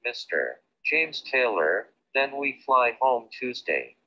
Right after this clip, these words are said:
That's our itinerary for October, but things might get shuffled. The time you guys listen and watch this, I'll be on a plane with my family flying to San Diego Tuesday. I am so not ready for the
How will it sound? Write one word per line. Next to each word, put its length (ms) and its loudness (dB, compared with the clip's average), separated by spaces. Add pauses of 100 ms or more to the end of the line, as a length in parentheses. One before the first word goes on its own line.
(160)
That's 300 0
our 140 4
itinerary 960 0
for 160 2
October, 840 0 (240)
but 220 -2
things 300 -6
might 320 2
get 220 0
shuffled. 720 0 (340)
The 80 -2
time 420 0
you 200 -4
guys 400 0
listen 420 -4
and 140 -6
watch 440 2
this, 480 -4 (240)
I'll 300 2
be 140 -2
on 180 2
a 60 -6 (140)
plane 340 -2
with 160 -6 (120)
my 160 4 (120)
family 540 0 (100)
flying 460 4
to 100 -10
San 400 -2
Diego 580 0
Tuesday. 760 -4 (200)
I 140 4
am 200 -2
so 320 0
not 320 0
ready 380 0
for 100 -6
the 160 -8